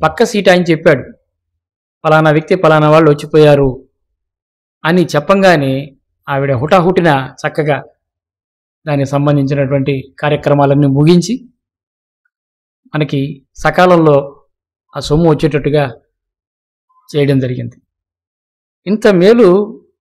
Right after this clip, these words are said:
ఎలా జరిగింది అవసరమైన సమయంలో అని అంటే,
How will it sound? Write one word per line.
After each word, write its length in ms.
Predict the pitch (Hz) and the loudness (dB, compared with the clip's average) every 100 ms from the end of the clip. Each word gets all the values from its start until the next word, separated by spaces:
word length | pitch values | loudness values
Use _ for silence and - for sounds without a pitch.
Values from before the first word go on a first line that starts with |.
| _ _ _ _ _ - | _ _ _ _ _ -4
ఎలా 220 | 147 180 | 2 2
జరిగింది 760 | 202 196 185 160 165 131 - _ _ _ _ _ _ _ _ _ - | 4 2 2 2 2 0 -6 _ _ _ _ _ _ _ _ _ -6
అవసరమైన 420 | 143 160 175 170 | -4 2 2 2
సమయంలో 720 | 160 151 151 147 139 143 117 - _ | 0 0 0 0 2 0 0 -12 _
అని 100 | 135 | -6
అంటే, 640 | 139 131 127 196 175 - | -4 -2 0 -2 -4 -12